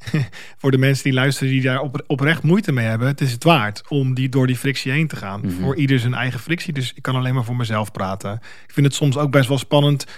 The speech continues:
Speaker 1: en ik ga liever ook niet mee naar plekken waar heel veel mensen zijn. Maar vaak als ik er ben geweest, valt het weer mee en ik ontmoet altijd wel weer een leuk persoon.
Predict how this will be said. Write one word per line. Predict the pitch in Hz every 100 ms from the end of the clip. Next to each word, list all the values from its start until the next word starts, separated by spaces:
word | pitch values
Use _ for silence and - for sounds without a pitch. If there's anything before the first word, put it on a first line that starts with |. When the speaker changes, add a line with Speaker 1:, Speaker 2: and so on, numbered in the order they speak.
| - -
Speaker 1:
en |
ik | 143
ga | 147
liever | 135 147 131
ook | 139
niet | 131 131
mee | 131 135
naar | 131 135 127 -
plekken | 147 139
waar | 135
heel | 131 143
veel | 127
mensen | 131 147 151 120
zijn. | 101 107 165 180 - -
Maar | 123 123 123 -
vaak | 147 139
als | 131 120
ik | 127
er |
ben | 123 123
geweest, | 127 131 127
valt | 131 123
het |
weer | 113 131
mee | 165 170 175 - -
en | 139
ik | 127 -
ontmoet | 127 135
altijd | 131 131
wel | 123 123
weer | 123
een |
leuk | 123 123
persoon. | - 120 107 98